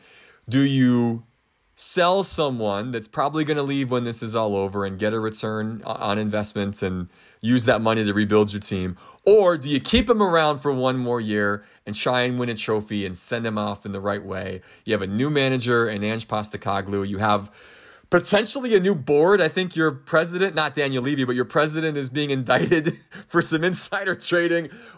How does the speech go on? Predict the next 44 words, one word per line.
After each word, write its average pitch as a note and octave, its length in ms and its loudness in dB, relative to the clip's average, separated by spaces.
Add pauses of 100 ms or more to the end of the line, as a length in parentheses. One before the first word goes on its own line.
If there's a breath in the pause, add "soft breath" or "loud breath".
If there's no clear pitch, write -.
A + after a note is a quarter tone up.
We A#3 80 0
won't A3 180 4
talk F3+ 180 2
about C#3 200 0
that A#2+ 160 -4
today. B2 280 -2 (320 loud breath)
But F#3+ 120 0
that, A#3 160 2
that's A#3+ 200 2
it. F#3+ 260 2 (340)
Bayern G#3 360 2
Munich, F3 400 0
the C3+ 100 -4
German D#3+ 600 -2 (140)
giants, B2+ 720 -2 (360)
they C#3+ 240 2
need E3 180 -2
a D3 40 0
striker. B2+ 380 0
They G2 100 0
just C3 200 2
sold C3 160 -2
Sadio B2 340 -2
Mane A2 300 -4
to G#2 100 -8
Saudi G#2 320 -2
Arabia, G2 360 -4
which F#2+ 140 -10
we're G2+ 60 -10
gonna G2 140 -6
talk G2 220 -6
about F#2+ 180 -4
in G2 60 -10
a G2 40 -10
little G2+ 200 -8
bit F#2+ 140 -8
as F#2+ 120 -10
well, G2 140 -6
'cause F#2+ 120 -8
that's G#2 160 0
a F#2+ 40 -4
whole G#2 160 0
different G2 320 -6
thing. F#2 200 -6